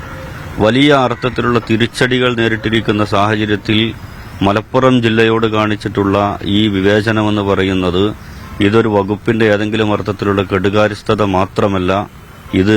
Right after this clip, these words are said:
കൃത്യമായി ഒരു രാഷ്ട്രീയപരമായിട്ടുള്ള വിരോധം കൂടി മലപ്പുറം ജില്ലയോട് തീർക്കുകയാണ് എന്നുള്ളതാണ് ഞങ്ങൾ മനസ്സിലാക്കുന്നത്. ജില്ലയിലെ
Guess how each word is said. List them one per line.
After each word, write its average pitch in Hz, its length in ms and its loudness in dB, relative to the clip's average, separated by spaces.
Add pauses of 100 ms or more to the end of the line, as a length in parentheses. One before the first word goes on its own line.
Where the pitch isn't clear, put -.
(140)
കൃത്യമായി 107 760 0 (140)
ഒരു 98 260 2 (540)
രാഷ്ട്രീയപരമായിട്ടുള്ള 107 1120 0
വിരോധം 107 480 2
കൂടി 101 200 0
മലപ്പുറം 98 420 -2
ജില്ലയോട് 98 360 0
തീർക്കുകയാണ് 92 760 0
എന്നുള്ളതാണ് 90 600 -2
ഞങ്ങൾ 90 180 -2
മനസ്സിലാക്കുന്നത്. 80 720 -4 (500)
ജില്ലയിലെ 117 560 4